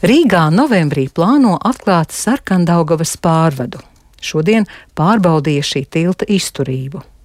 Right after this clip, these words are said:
Uz tilta uzbrauca vairākas kravas mašīnas. Katra svēra trīsdesmit tonnas. Tilta izturību mērīja speciālisti. Rezultāti būs jaunadēļ.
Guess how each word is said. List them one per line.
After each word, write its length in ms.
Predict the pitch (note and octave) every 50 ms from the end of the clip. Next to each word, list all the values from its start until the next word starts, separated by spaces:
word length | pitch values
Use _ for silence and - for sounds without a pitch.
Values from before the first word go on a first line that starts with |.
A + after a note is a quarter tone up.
| _ _ - - - - - - -
Uz 200 | - E3+ C#3 -
tilta 420 | - E3+ F#3 A3+ C4+ C4+ - G3+
uzbrauca 480 | A#3+ G#3+ E3+ E3 D3+ C#3+ D3 - - C#3+
vairākas 600 | C3+ D#3+ G3+ A3+ G#3+ F#3+ E3 D#3 - D#3 - -
kravas 440 | - A3 A#3+ A#3+ G#3 C3+ B2 - -
mašīnas. 760 | C#3 D3 D#3+ - - - B2+ - - - - - - - - - _ - -
Katra 360 | - F3 G3+ - - D#3 C#3+
svēra 480 | - - - D3+ D#3 E3+ F3+ F3+ F3 - - - - - -
trīsdesmit 680 | - F3+ G#3 F#3+ D3+ C3 - C#3 - - D#3+ C#3+ - - -
tonnas. 600 | F#3+ F3 F3 F#3 F#3+ G3 F#3 D3 - - - - - _ _ _ _ _ _ _ _ _ _ _ - - - - - - - _ -
Tilta 360 | A3+ B3+ D#4+ E4 - G3+ A3+
izturību 520 | B3+ - - A3+ F#3+ F3 D#3 C#3+ C#3 C3
mērīja 460 | C3+ C#3 C#3+ E3 F#3+ G3+ F#3 D#3 C#3+ -
speciālisti. 920 | - - C#3+ D3 D#3 - - C#3+ C3 A#2 A#2 C3+ C#3+ - - - - D3+ - - _ _ - - - - - - D#3+
Rezultāti 720 | F3 A#3 C#4 D#4+ C#4 G3+ D#3+ - C#3+ B2+ B2+ C3 - C3+
būs 300 | C#3 F#3 A#3 B3 - -
jaunadēļ. 800 | - E3+ D3+ D3+ C#3+ C3+ C3 C3+ C3 - - C3+ C3+ C3 C3 -